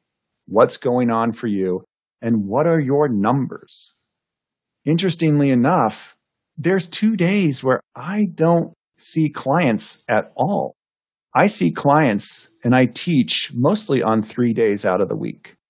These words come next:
And so those two days,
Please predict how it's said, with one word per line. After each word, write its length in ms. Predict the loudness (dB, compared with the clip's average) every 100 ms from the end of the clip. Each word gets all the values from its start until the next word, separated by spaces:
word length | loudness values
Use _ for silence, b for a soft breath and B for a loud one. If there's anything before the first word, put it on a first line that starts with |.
| _ _ _ _ _
And 120 | -2
so 280 | 2 2 0
those 340 | 0 0 0 -2
two 260 | 0 2
days, 640 | 2 2 2 2 0 -6